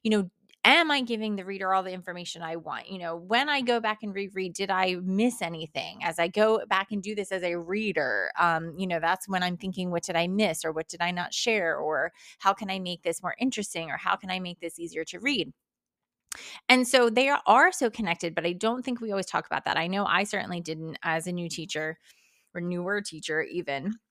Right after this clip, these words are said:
when I was doing a read aloud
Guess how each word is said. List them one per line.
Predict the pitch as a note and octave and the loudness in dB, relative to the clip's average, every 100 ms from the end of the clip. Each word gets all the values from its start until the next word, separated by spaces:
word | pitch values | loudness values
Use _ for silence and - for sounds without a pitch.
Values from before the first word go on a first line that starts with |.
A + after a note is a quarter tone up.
| _ _ _ _ _ _ _ - A3 | _ _ _ _ _ _ _ -12 -8
when | G#3 G3+ G#3+ A3+ - | 0 6 6 6 6
I | F#3 F3+ F3 F3+ F3+ - _ _ _ | 6 8 6 2 -4 -10 _ _ _
was | G3 G3 F#3 F3+ | 2 6 6 4
doing | F3+ G3 G#3+ F#3+ F#3+ | 0 2 2 0 -2
a | F3+ | -2
read | E3 D#3+ | -2 -2
aloud | D3 A2 - F3 | 0 0 -2 -4